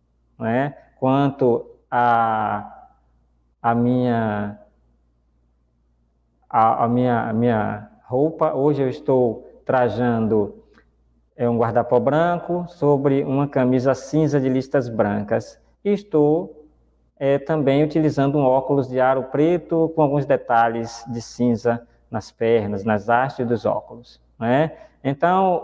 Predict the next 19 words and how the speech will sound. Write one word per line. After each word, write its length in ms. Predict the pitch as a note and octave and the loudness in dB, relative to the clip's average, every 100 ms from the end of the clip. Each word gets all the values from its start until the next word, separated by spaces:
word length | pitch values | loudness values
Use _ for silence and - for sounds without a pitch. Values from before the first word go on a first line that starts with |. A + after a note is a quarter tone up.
| F3 | 0
vamos 320 | C#3 F#3 F#3 - | 2 2 2 0
começar. 960 | D3+ C3+ - A#2+ C3 E3+ - - _ _ _ | 0 0 0 2 2 0 -8 -20 _ _ _
Creio 320 | D#3 D3+ D3 | 0 2 0
que 100 | C#3+ | -4
o 60 | |
tema 280 | C3+ C#3+ C3+ | 0 0 2
de 140 | A#2+ B2 | 0 2
hoje 580 | B2 B2 G#2+ A2 G2+ - _ | 2 2 0 -4 -4 -12 _
é 100 | A#2+ | -2
um 100 | A#2+ | 0
tema 440 | A2+ B2+ A#2+ A2+ A2 | 0 2 2 2 -2
que 520 | - A#2 A2 G#2 - _ _ _ | -2 0 2 -2 -6 _ _ _
agrada 420 | B2 A2+ A2+ A2 | 0 2 2 2
a 40 | A2 | 0
todos, 400 | - A#2 C#3 - | 0 2 0 -4
que 100 | G2+ | -2
todo 260 | B2 G#2+ | 0 2
mundo 240 | G#2+ A2 G2+ | 0 0 0
gosta. 640 | G#2 A2 C3 D3 - D#3 | 0 4 2 0 -6 -6